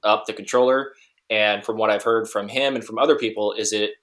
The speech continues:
if you are able to control your ramp rates, you can control those temperature swings a lot easier than if you're just firing on all cylinders, you know, all the time. There are certain things that you want a full ramp rate, and there's other things that you don't.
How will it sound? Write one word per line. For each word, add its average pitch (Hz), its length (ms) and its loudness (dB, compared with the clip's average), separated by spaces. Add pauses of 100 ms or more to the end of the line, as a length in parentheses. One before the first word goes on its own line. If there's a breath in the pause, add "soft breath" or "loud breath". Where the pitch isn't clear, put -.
if 98 300 -6
you 104 640 -6
are 101 180 0
able 113 220 0
to - 100 -6
control 117 460 0
your 110 140 -2
ramp 123 340 0
rates, 95 580 -2 (380)
you 95 180 -10
can 101 160 -12
control 101 380 0
those 104 180 0
temperature 107 320 -4
swings 98 360 -2
a 95 60 -2
lot 95 240 0
easier 107 460 0
than 95 160 -2
if 95 140 -8
you're 95 100 -8
just - 380 -4
firing 98 580 0 (540)
on 101 180 0
all 95 280 0
cylinders, 95 800 -2
you 95 80 -12
know, 92 140 -4
all 90 200 0
the - 60 -10
time. 98 380 -2 (300)
There 98 100 -4
are 98 40 -2
certain 120 260 0
things 110 260 0
that - 120 -6
you 101 120 -4
want 101 260 -2 (200)
a 104 80 -4
full 101 220 -4
ramp 104 260 -4
rate, 107 180 0
and 95 80 -10
there's 92 160 -10
other 95 160 -4
things 101 220 -12
that 73 80 -16
you 92 120 -18
don't. 110 320 0